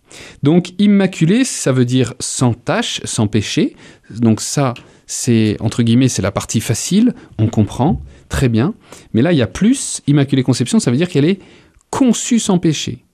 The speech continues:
Hein, c'est pas seulement qu'elle a été préservée du péché à, dans sa vie, mais c'est qu'elle est, elle est conçue sans péché. En quelque sorte, on pourrait dire,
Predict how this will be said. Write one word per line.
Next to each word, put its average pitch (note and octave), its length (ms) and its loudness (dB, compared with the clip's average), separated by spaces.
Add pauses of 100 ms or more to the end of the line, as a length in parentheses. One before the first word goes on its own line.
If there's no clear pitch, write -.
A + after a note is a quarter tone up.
(300)
Hein, B2+ 160 -8
c'est - 180 -4
pas D3+ 160 0
seulement D3+ 420 2
qu'elle B2+ 200 0
a B2 60 2
été A#2+ 260 2
préservée D3+ 880 0
du B2 160 -2
péché D3 500 0 (500)
à, - 300 -4
dans C3+ 300 2
sa A2+ 180 0
vie, B2 280 0 (280)
mais A#2 80 2
c'est D3+ 140 0
qu'elle D3 180 0
est, D3+ 260 0 (200)
elle B2+ 160 2
est D#3+ 60 2
conçue F#3 400 0
sans D#3+ 180 2
péché. D3 260 0
En C#3+ 120 2
quelque C#3+ 240 0
sorte, F#3 180 0
on D#3 60 4
pourrait B2+ 160 2
dire, F#3+ 120 -2